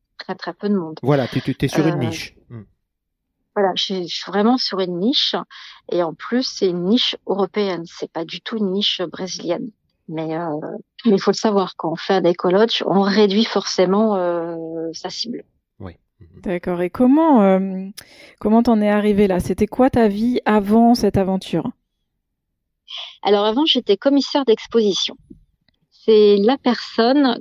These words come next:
Speaker 1: qui organise une exposition et qui notamment va trouver les artistes,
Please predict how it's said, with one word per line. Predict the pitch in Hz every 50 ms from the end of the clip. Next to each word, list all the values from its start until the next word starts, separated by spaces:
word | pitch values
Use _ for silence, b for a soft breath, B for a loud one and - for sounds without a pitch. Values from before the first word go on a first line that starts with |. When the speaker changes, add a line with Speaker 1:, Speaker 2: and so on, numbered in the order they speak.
| - _ _ _
Speaker 1:
qui | - - 208 196 -
organise | - 220 202 196 214 208 202 240 247 214
une | 202 180
exposition | 180 180 - - - 196 190 185 175 - - - - 175 180 202 240 262 247 220
et | - 165 -
qui | - - -
notamment | 185 196 214 - - 214 214 214 208 214 214 214 214 208
va | 202 185 175 175 165 160 175 -
trouver | - - - 190 185 208
les | 202 185 180
artistes, | 175 - - - - 262 - - - - -